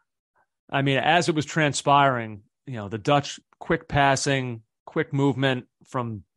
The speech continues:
all the way at the back to all the way up front. I mean, as it was going down, I was watching the game with my friend Pat, and I just, no, it hadn't happened yet. They were kinda working their way up to the field, and I, and I remember I said to him something like, "Oh God."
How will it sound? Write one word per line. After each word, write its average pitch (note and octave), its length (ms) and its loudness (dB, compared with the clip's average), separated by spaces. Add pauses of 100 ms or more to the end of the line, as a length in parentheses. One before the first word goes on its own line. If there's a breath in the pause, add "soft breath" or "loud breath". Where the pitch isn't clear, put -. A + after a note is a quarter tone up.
(140)
all D#3 200 6
the D#3+ 60 2
way D3 160 6
at C3 80 -2
the C3+ 80 -2
back B2 380 0
to A#2 240 -4
all A2 240 -4
the C#3 80 -2
way B2 180 -2
up A2+ 160 0
front. B2 480 0
I C3 80 -4
mean, B2+ 160 -2
as D3+ 160 2
it D3 60 -4
was D3 120 -6
going C#3 200 -4
down, C3 160 2
I B2+ 40 4
was A#2 140 -2
watching C3 280 0
the A#2+ 60 -8
game B2 320 -6
with A#2+ 120 -10
my A#2+ 100 -2
friend A#2 260 -4
Pat, C3+ 280 2
and A#2+ 100 -4
I A#2+ 60 0
just, A2+ 260 -8 (720)
no, B2+ 180 -6
it B2+ 120 -2
hadn't D#3 180 0
happened C#3 360 2
yet. G#2 120 -4
They B2 80 0
were B2+ 80 0
kinda C#3 220 0
working C3+ 340 -2
their B2 80 -2
way B2 140 2
up A#2+ 100 -4
to B2 80 -8
the G#2+ 80 -10
field, B2+ 280 0
and A2+ 60 -2
I, A#2 160 0 (140)
and A#2+ 180 0
I A#2 40 4
remember B2 360 0
I B2+ 60 2
said D#3 280 0
to B2+ 60 -4
him B2 160 -2
something A#2+ 260 -8
like, G#2+ 120 -2
"Oh A2+ 160 0
God." F2 320 -8